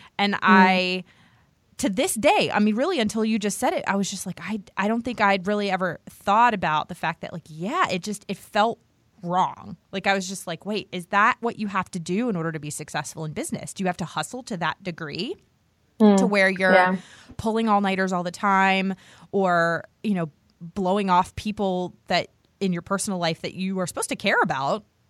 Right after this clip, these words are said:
Speaker 1: for the sake of work?" Do you know what I mean?
Speaker 2: Right.
Speaker 1: Um,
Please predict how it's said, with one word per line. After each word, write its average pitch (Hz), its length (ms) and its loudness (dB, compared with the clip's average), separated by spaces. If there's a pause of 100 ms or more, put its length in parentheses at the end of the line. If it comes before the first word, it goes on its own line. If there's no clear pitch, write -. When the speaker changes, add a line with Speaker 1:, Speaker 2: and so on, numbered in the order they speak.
(220)
Speaker 1:
for 170 600 0 (760)
the 185 80 0
sake 165 240 -4
of 151 100 -8
work?" 165 420 -2 (420)
Do 247 80 -2
you 247 40 2
know 247 60 0
what 247 80 2
I - 20 2
mean? 254 300 -2
Speaker 2:
Right. 196 260 2 (160)
Speaker 1:
Um, 196 540 2